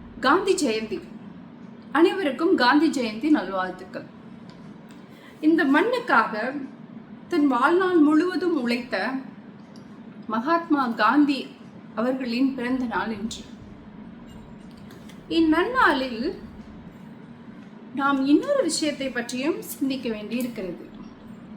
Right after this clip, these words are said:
ஏன் கொல்லப்பட்டார் காந்தி? இந்த தேசத்திற்காக, தேச தந்தை என்று அழைக்கப்படுகிற இந்த தேசத்திற்காக தன் வாழ்நாள் முழுவதும்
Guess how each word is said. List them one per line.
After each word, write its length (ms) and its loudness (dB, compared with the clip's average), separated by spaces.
ஏன் 340 0
கொல்லப்பட்டார் 720 -2
காந்தி? 420 -6
இந்த 180 2
தேசத்திற்காக, 1120 0
தேச 320 -2
தந்தை 420 -2
என்று 280 0
அழைக்கப்படுகிற 720 -6
இந்த 140 2
தேசத்திற்காக 1000 -4
தன் 180 -4
வாழ்நாள் 480 -2
முழுவதும் 680 0